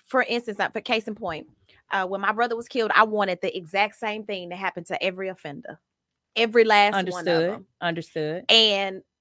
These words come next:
Speaker 1: and listen, and, and I'ma say it global, and was, had the people looking for 'em.
Speaker 2: Ready to get it
Speaker 1: Like,
Speaker 2: done.
Speaker 1: uh, whatever, whatever the hurt that we felt, they needed to feel that heat.
Speaker 2: Mm.
Speaker 1: Um, until I got to a space where it's like, "Okay, vengeance is mine."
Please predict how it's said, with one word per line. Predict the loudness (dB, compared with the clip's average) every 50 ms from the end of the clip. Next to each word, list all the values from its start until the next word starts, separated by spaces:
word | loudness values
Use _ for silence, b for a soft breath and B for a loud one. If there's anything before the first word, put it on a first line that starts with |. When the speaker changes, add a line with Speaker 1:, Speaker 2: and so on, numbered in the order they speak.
| _ _ _ _ _ _ _ 0
Speaker 1:
and | 2 2 2 2 0 -2
listen, | -4 -4 -4 -4 -4 -6 -6 -6 -8 -12 _ _ -4
and, | -2 0 0 -2 -2 -2
and | 0 0 0 0 0 0
I'ma | 0 -2 -2 -6
say | -4 0 0 0 0 0
it | -2
global, | 0 2 4 4 2 2 0 2
and | 2 0 2 0
was, | -2 -2 -2 -2 -8 -14 _ _ _ _ _ _ _ _ _ _ _ _ _ _ _ -18 -14
had | -8 0 4 6 6 6 4
the | -2
people | -6 -6 -8 -6 -4 -2
looking | 4 4 4 4 4 -4 -6
for | -6 -8 -8 -6 0
'em. | 8
Speaker 2:
Ready | 8 10 10 8 6 -2 -8
to | _ _ _ 2 4 6
get | 6 6 4
it | 4
Speaker 1:
Like, | 2
Speaker 2:
done. | 0 0 0 0 -4 -6 -10
Speaker 1:
uh, | _ _ -20 _ _ _ -16 -14
whatever, | -6 4 6 6 8 8 8 6 6 4 4 4 2 -2
whatever | -6 -8 -6 -4 -2 -2 -2 0 0 0 0 0 -2 -6
the | -4 -2 -2 -2
hurt | 0 2 2 2 2 2 -4
that | -6 -6 -6
we | -6 -10 -10
felt, | _ -6 -4 -4 -4 -6 -8 _ _ _ _ _ _ _ _ _ _ _ _ _ _ _ _ _ _
they | 4 4 4 4
needed | 2 -4 -4 -4 -6 -4
to | -4 -6
feel | -6 -4 -2 -2 0 0 0
that | 0 0 -2
heat. | -2 -6 -12 -12 -12 _ _ -12
Speaker 2:
Mm. | -10 -8 -8 -8 -10 -10 -12 -14 _ _ _ _ _ _ -6 -4
Speaker 1:
Um, | -2 -2 0 -2 -2 -4 -6 -8 -8
until | -8 -6 -6 -2 0
I | 0 2
got | 2 2 0 0
to | -4 -6 -6
a | -6
space | -6 -6 -6 -6 -6 -8 -8
where | -8 -8 -8
it's | -8 -6 -6
like, | -6 -6 -6
"Okay, | -8 -10 -10 -10 -10
vengeance | -10 -12 -14 -14 -14 -16 -16
is | -16 -18 -16 -18
mine." | -18 -16 -16 -16 -16 -16 -16 -18